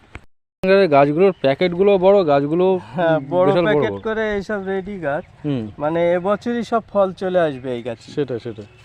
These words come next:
Speaker 2: এই already ফুল আসছে দেখে দেখে, এই দেখো।
Speaker 1: হুম।
Speaker 2: এই, এই গাছটা এসে ফুল আসছে, দেখেছো?
Speaker 1: হ্যাঁ, হ্যাঁ, ফুল আসছে।
Speaker 2: এই already এরকম ফুল আসছে দেখে দেখে পেঁচে নিয়ে যায়।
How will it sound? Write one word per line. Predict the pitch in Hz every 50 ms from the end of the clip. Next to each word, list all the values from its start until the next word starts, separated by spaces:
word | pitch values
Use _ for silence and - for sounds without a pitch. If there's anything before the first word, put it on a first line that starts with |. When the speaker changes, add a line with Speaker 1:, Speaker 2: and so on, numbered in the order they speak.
| - - - - - _ _ _ -
Speaker 2:
এই | - 156 165 165 160 156 - - _ _ _ _ - - -
already | 139 143 143 147 156 156 175 214 220 208 247 285 285 285 277 208
ফুল | - - 233 240 240 247
আসছে | 247 247 226 - - 277
দেখে | 240 202 240 233 208 247
দেখে, | 214 247 247 - 240
এই | 202 170
দেখো। | 147 139 120 - - 110 - _ -
Speaker 1:
হুম। | 156 147 139 127 113 104 98 101 123 - _ - -
Speaker 2:
এই, | - 196 202 202 196 233
এই | - 220 202 196
গাছটা | 202 202 196 185 208
এসে | 202 196 185 - 196
ফুল | 180 - - 180 165 156
আসছে, | 143 123 - - - 143
দেখেছো? | 165 233 277 285 - 196 143 - -
Speaker 1:
হ্যাঁ, | 135 135 139 135
হ্যাঁ, | 120 120 117
ফুল | - - 127 117 113
আসছে। | 113 - - - -
Speaker 2:
এই | 180 196
already | 208 208 208 226 226 208 233 240 240 214 247
এরকম | 247 233 240 226 - 247 240 226
ফুল | - - - 226 226 226 226
আসছে | 220 233 220 - - - 262 240
দেখে | - 214 208 202 220
দেখে | 196 202 214 208 220 208 - -
পেঁচে | 196 196 185 - 202
নিয়ে | 196 185 180 175 170 160
যায়। | 143 135 127 160